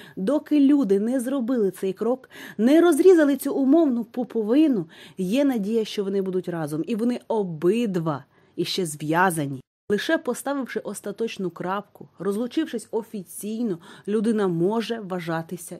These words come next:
вільною. Точно так же і навпаки. Ніякий, в народі кажучи, громадянський шлюб,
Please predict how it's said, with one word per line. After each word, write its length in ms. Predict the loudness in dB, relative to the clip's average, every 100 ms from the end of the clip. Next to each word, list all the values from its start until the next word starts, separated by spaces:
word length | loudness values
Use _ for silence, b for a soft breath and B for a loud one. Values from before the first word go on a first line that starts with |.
| -14
вільною. 640 | -6 -2 -2 -2 -6 -12 _ _ _ _ _ _ -2
Точно 380 | 0 2 0
так 260 | 0 0 -2
же 100 | -4
і 160 | -6 -6
навпаки. 680 | -8 -10 -12 -12 -10 -8 -6
Ніякий, 720 | -2 2 2 0 -6 -6 -8 -10
в 140 | -4
народі 380 | -2 -2 -2 -6
кажучи, 440 | -6 -6 -6 -6
громадянський 880 | -6 -4 -4 -4 -4 -4 -6 -10 -14
шлюб, 420 | -8 -2 -2 -2